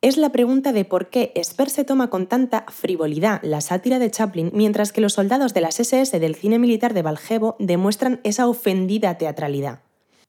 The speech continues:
En el capítulo afirma que cuanto más nos ofendemos, más demostramos haber creído en nuestro interior que había verdaderos motivos para la sátira. "Aquellos que se ofenden", dice Barba,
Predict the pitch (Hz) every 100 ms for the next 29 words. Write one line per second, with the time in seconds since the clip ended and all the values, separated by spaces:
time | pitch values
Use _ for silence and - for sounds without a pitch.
0 | _ 233 226 214 208 302 240 196 - 208
1 | - 269 247 240 190 190 190 196 247 302
2 | 320 294 262 214 202 214 214 - 220 240
3 | 285 277 247 - 247 196 170 175 208 202
4 | 190 202 160 160 175 233 208 180 160 180
5 | 202 185 202 220 220 196 202 220 202 180
6 | 180 240 151 - 170 160 151 160 156 131
7 | - - _ _ - - - 170 - 277
8 | 214 160 - 170 160 - 262 220 156 180
9 | - 175 160 165 156 151 147